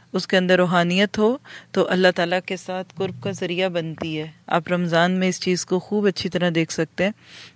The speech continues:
کہ روزے کی حالت میں انسان اپنے اندر ایک عجیب روحانیت محسوس کرتا ہے۔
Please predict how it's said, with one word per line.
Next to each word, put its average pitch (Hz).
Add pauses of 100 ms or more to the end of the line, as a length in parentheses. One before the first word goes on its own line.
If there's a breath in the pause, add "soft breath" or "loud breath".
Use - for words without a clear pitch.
کہ 196
روزے 180
کی 208
حالت 185
میں 190
انسان 180 (360 loud breath)
اپنے 175
اندر 175
ایک - (1900 loud breath)
عجیب 196
روحانیت 175
محسوس 165
کرتا 156
ہے۔ 165